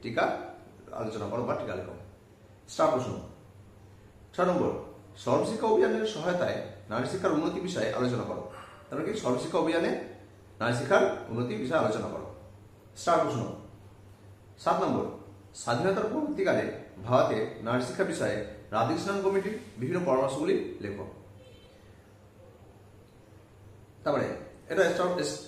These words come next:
এটা স্টার প্রশ্ন করবে, ঠিক আছে? আট নম্বর, নারী ক্ষমতায়নে শিক্ষার ভূমিকা আলোচনা করো।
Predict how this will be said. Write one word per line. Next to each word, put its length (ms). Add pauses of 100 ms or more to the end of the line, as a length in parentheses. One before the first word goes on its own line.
এটা 100 (120)
স্টার 180
প্রশ্ন 240
করবে, 180 (520)
ঠিক 100
আছে? 160 (480)
আট 200
নম্বর, 220 (720)
নারী 260
ক্ষমতায়নে 460 (440)
শিক্ষার 300
ভূমিকা 260 (220)
আলোচনা 260
করো। 200